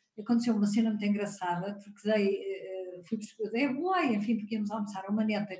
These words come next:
e, com duas amigas, e estavam no décimo primeiro ano. E, eh, e, e elas iam a conversar, a perguntar porque era obrigatório ler os Maias,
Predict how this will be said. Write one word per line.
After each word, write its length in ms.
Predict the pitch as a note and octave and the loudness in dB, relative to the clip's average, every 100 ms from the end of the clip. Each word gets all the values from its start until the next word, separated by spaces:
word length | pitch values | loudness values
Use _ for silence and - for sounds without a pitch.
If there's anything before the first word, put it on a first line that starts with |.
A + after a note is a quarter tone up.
| G3+ | -6
e, 340 | G#3+ G#3 G3 G3 | 2 2 2 -4
com 160 | - G#3+ | -2 -2
duas 260 | F#3 E3+ | -2 0
amigas, 340 | G#3 A3+ B3 C#4+ - - - _ | 2 4 2 -2 -8 -20 -20 _
e 60 | A3 | -6
estavam 380 | G#3 C4+ C4+ C4+ | 0 2 4 2
no 100 | B3+ | 2
décimo 380 | A#3+ C4 D4 C4 | 0 2 0 2
primeiro 360 | B3+ A3+ F#3+ | 4 2 2
ano. 220 | E3+ D#3+ - _ _ _ _ _ _ - - | 0 -2 -4 _ _ _ _ _ _ -16 2
E, 320 | A3+ A3+ A3+ | 6 8 8
eh, 340 | G#3+ G3+ G3+ G3+ G3+ - - - | 8 8 4 -2 -12 -18 -20 2
e, 680 | A#3+ A#3 A3+ A3+ A3 A3 A#3+ | 6 8 8 6 4 0 4
e 60 | |
elas 260 | B3+ C4+ A#3 | 4 6 6
iam 160 | C#4 A#3+ | 6 4
a 80 | |
conversar, 400 | B3 A#3 - C#4 | 2 0 2 4
a 80 | C#4+ | 4
perguntar 460 | - B3 A#3+ C4+ C4+ | 0 0 0 0 -4
porque 160 | - | -4
era 120 | C4+ C4+ | -2 0
obrigatório 500 | A#3+ A#3 A#3+ C#4 C4 | 2 0 2 0 0
ler 160 | B3 | 0
os 140 | A#3 G#3 | 2 2
Maias, 720 | F3 E3 D#3+ D#3+ - - | 2 2 2 -2 -10 -18